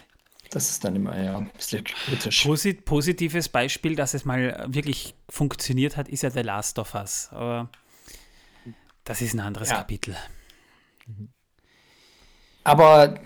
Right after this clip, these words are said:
Speaker 1: um da nochmal auf deine Frage zurückgekommen, auf meiner Seite gibt's jetzt keinerlei, äh,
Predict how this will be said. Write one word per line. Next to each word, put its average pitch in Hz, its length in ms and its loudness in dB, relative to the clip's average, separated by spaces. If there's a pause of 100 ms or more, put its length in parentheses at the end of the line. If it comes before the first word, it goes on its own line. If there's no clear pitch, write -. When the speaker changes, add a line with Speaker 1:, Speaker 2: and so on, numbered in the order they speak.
Speaker 1:
um 175 180 4
da 160 140 10
nochmal 151 200 8
auf 147 60 4
deine 143 180 2
Frage 147 320 6
zurückgekommen, 131 560 0 (340)
auf 147 200 -2
meiner 147 200 4
Seite 117 400 0
gibt's - 360 -10
jetzt - 380 -6
keinerlei, 113 800 -8
äh, 110 460 -10